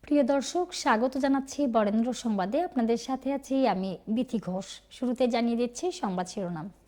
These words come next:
রাজশাহীতে শিক্ষার্থীর টাকা ছিনতাই, দারুল মদিনা স্কুল কর্তৃপক্ষের বিরুদ্ধে ক্ষোভ অভিভাবকদের।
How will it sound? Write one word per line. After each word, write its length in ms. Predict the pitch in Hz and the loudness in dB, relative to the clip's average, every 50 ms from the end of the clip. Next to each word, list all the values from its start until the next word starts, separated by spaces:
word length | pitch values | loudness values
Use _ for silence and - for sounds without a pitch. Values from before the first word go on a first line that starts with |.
| _ _ - | _ _ 4
রাজশাহীতে 680 | 269 285 277 - - 339 359 392 381 - 480 494 480 - | 4 4 4 6 4 4 4 6 6 8 6 6 6 2
শিক্ষার্থীর 720 | - - - 330 285 - - - 381 294 - - - 403 403 - | -6 -2 0 0 0 0 4 4 4 4 6 4 2 2 6 6
টাকা 260 | 359 311 - 311 294 | 6 8 8 6 4
ছিনতাই, 580 | - - - 311 254 220 240 196 143 135 156 160 - - - - - _ _ - 254 | 4 2 2 2 2 2 2 0 0 0 -4 -10 -14 -18 -20 -20 -20 _ _ -2 2
দারুল 380 | 226 - 269 277 302 359 370 | 4 6 6 6 6 6 6
মদিনা 460 | 349 381 392 311 392 349 403 403 415 | 6 6 6 6 6 6 8 6 4
স্কুল 340 | - - - - - 370 381 | 2 0 0 4 6 8 8
কর্তৃপক্ষের 640 | 381 403 415 415 - 381 381 381 370 370 - 359 302 | 8 6 4 2 2 4 6 6 4 6 4 2 4
বিরুদ্ধে 540 | 240 285 277 330 285 269 277 311 233 180 175 - | 4 4 4 4 2 4 4 4 4 4 2 0
ক্ষোভ 240 | - - 311 294 294 - - - - | 4 6 8 8 8 6 0 -14 2
অভিভাবকদের। 760 | - 196 262 254 285 285 311 285 240 254 220 185 165 151 135 | 4 6 6 6 6 4 4 4 4 2 2 2 0 -2 -2